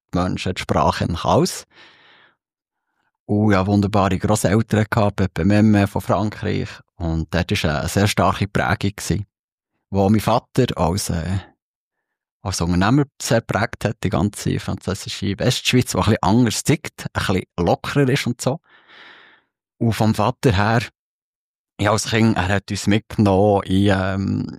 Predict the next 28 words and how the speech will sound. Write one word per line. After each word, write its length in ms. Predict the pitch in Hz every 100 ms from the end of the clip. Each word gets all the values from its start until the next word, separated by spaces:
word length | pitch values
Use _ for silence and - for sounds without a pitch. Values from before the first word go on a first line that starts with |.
| -
in 80 | 104
die 80 |
Druckerei. 640 | - - - - 90 95 87
Wir 100 | 90
haben 60 |
die 80 | 92
Druckerei 500 | 104 95 - 92 98 -
gesehen, 380 | - - 87 92
wir 80 | 90
haben 100 | 92
Druckmaschinen 680 | 101 - - - 95 95 95
gesehen. 800 | - - 85 87 - - 87 82 -
Unter 260 | 87 95
dem 140 | 90 87
Haus 220 | 95 -
haben 140 | 85
wir 80 | 104
ein 140 | - 87
Lager 320 | 98 101 104 -
gehabt 360 | - 92 98
und 180 | 90 90 - -
ja, 160 | 67
da, 120 | - 92 _ -
da 80 | -
kommst 240 | 117 113
du 60 | 131
in 40 |
Berührung. 460 | 104 98 139 156